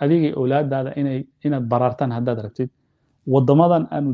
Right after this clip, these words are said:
joogno dhibka badan haddaad rabtid inaad ka samata baxdid, dad muslimiin oo cid kula og aanay jirin, hoos ka biil. Adiga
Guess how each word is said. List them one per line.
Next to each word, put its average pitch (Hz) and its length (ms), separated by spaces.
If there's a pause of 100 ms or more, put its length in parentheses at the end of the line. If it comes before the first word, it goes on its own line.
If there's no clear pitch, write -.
joogno 139 380
dhibka 185 280
badan 135 260
haddaad 139 280
rabtid - 180
inaad 127 140
ka 147 80
samata 131 320
baxdid, 117 320 (520)
dad 170 200
muslimiin 156 540
oo - 120
cid 185 160
kula 180 240
og 180 120
aanay 135 340
jirin, 127 320
hoos 139 180
ka 135 100
biil. 117 240 (580)
Adiga 180 260